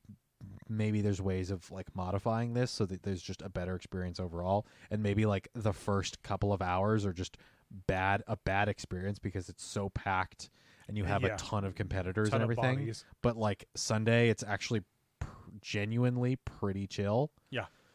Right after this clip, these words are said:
Speaker 1: Except for the people that are in, like, top eights of
Speaker 2: <laughs>
Speaker 1: each
Speaker 2: Yeah,
Speaker 1: of the,
Speaker 2: they're a little
Speaker 1: the
Speaker 2: stressed.
Speaker 1: competition. Yeah.
Speaker 2: <laughs>
Speaker 1: But, like, overall, it's a pretty reasonable, you know, a pretty reasonable experience. But, so I, I paid five dollars for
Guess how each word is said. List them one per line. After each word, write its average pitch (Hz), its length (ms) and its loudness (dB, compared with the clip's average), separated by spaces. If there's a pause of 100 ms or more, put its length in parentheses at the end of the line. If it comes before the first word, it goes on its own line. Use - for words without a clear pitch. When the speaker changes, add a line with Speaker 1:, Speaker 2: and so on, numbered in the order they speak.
(120)
Speaker 1:
Except - 280 4
for 113 80 6
the 107 40 4
people 107 220 2
that 104 100 2
are 101 160 0
in, 107 220 -4
like, 95 160 -4
top - 320 0
eights 104 340 -4
of 175 80 0
Speaker 2:
<laughs> 208 120 2
Speaker 1:
each 185 180 8
Speaker 2:
Yeah, 208 200 12
Speaker 1:
of - 40 6
the, 131 60 8
Speaker 2:
they're 196 100 12
a 214 60 8
little 196 160 8
Speaker 1:
the 120 60 6
Speaker 2:
stressed. 123 240 6
Speaker 1:
competition. 147 440 0
Yeah. 117 200 -2 (180)
Speaker 2:
<laughs> - 280 2 (840)
Speaker 1:
But, 131 160 6
like, 120 160 0
overall, 110 480 4
it's 104 100 -2
a 107 60 -2
pretty 98 220 -2
reasonable, 87 600 -6 (520)
you 104 80 -2
know, 87 80 0
a 87 40 -2
pretty 117 220 2 (160)
reasonable 90 560 -6
experience. 85 720 -6 (1120)
But, 120 460 2 (240)
so 127 120 4
I, 127 180 6 (260)
I 131 100 10
paid 135 220 4
five 120 180 8
dollars 87 300 0
for 90 400 -2